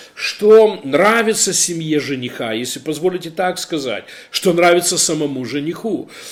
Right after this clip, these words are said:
И, м, э, и в этой истории есть некоторые мысли об этом.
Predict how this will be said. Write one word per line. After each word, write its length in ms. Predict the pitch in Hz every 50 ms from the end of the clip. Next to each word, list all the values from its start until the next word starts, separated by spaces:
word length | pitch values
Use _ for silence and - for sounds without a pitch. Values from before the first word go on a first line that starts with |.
| - - - _
И, 220 | - 175 190 196 190
м, 400 | 190 185 175 175 170 165 165 165
э, 240 | 165 160 160 160 165
и 80 | 170
в 80 | 180 214
этой 200 | 254 254 233 233
истории 460 | 208 - - - 240 240 233 226 214
есть 320 | 208 196 208 208 202 - -
некоторые 440 | 196 175 180 175 165 180 165 170
мысли 580 | 170 175 180 190 190 175 - - 156 147 131 - - - - _
об 220 | _ 131 135 147 190
этом. 300 | 220 220 170 - 113